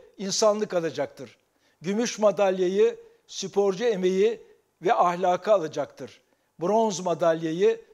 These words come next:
zorlukları aşma irademiz olacaktır. Öyleyse Pekin Olimpiyatlarının sloganının buradan haykırıyorum.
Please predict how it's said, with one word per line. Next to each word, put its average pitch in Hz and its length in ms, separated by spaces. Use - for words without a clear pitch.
zorlukları 175 760
aşma 196 380
irademiz 160 560
olacaktır. 135 640
Öyleyse 185 520
Pekin 196 280
Olimpiyatlarının 175 760
sloganının 175 760
buradan 190 480
haykırıyorum. 165 760